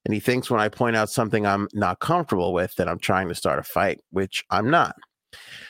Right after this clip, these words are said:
Since covid started, I got injured and haven't been able to work. His attitude has been very off with me. Unless it's about him or his job, he doesn't talk to me. My kids don't like him as much as they did either.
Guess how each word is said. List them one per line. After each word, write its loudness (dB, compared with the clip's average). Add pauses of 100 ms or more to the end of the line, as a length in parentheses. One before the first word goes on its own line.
(120)
Since 0
covid 4
started, 2
I 4
got 2
injured 4
and 0
haven't 2
been 2
able 2
to -2
work. -4
His -2
attitude 2
has 0
been 0
very 2
off 0
with -4
me. -4 (320)
Unless 2
it's -2
about 2
him 0
or 4
his -2
job, 0
he -2
doesn't 0
talk -2
to -4
me. -8 (300)
My 0
kids 0
don't 2
like 2
him 0
as 0
much 0
as -4
they 0
did -2 (200)
either. -4